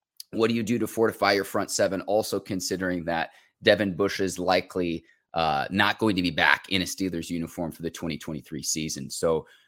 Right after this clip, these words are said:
these are questions I'm asking myself of, okay,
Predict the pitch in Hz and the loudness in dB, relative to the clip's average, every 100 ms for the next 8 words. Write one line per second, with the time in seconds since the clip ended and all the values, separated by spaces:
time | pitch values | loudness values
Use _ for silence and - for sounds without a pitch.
0 | _ 127 127 147 - 127 - 117 107 98 | _ 2 4 4 6 4 4 0 0 0
1 | 104 107 104 - 92 95 - 110 98 92 | 2 2 -2 2 6 6 2 -2 0 0
2 | 87 92 87 85 - 87 85 80 - - | 0 4 4 4 2 2 4 2 0 0
3 | 85 | -2